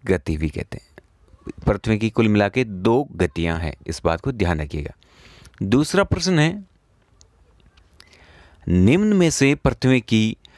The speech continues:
घूर्णन गति का प्रभाव नहीं है।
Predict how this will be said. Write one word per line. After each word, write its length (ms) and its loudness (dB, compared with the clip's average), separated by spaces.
घूर्णन 640 0
गति 280 0
का 160 0
प्रभाव 640 -2
नहीं 560 2
है। 240 -4